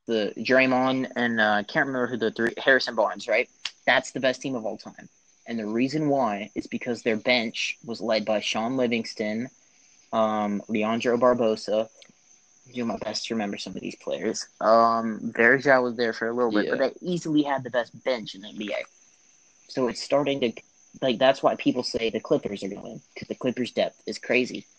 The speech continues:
Speaker 1: But so is the Raptors, so is the Nuggets, so is, I think the thing with the playoffs this
Speaker 2: Oh,
Speaker 1: year
Speaker 2: yeah,
Speaker 1: is it might be the
Speaker 2: definitely.
Speaker 1: most exciting we've seen in a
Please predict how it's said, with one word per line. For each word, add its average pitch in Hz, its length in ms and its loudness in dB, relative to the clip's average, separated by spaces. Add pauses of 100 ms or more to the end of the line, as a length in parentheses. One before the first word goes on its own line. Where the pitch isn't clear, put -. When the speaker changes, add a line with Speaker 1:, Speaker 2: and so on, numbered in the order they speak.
(920)
Speaker 1:
But - 160 -2
so 110 280 0
is 117 100 -2
the 135 100 -2
Raptors, 113 500 0
so 104 300 -6
is 113 100 -8
the 139 100 -8
Nuggets, 120 520 0
so 127 320 0
is, 120 260 0 (380)
I 143 60 -4
think 175 300 0 (400)
the 135 80 -2
thing 143 300 0
with 127 120 -4 (240)
the 123 80 -2
playoffs 123 440 -2
this 135 100 2
Speaker 2:
Oh, 139 180 6
Speaker 1:
year 117 140 6
Speaker 2:
yeah, 104 60 6
Speaker 1:
is 98 80 0
it 113 200 4
might 117 240 -2
be 123 120 2
the 113 60 0
Speaker 2:
definitely. 110 40 0
Speaker 1:
most 113 240 -2
exciting 107 500 0
we've 104 120 -2
seen 120 240 -6
in - 0 -
a - 40 -2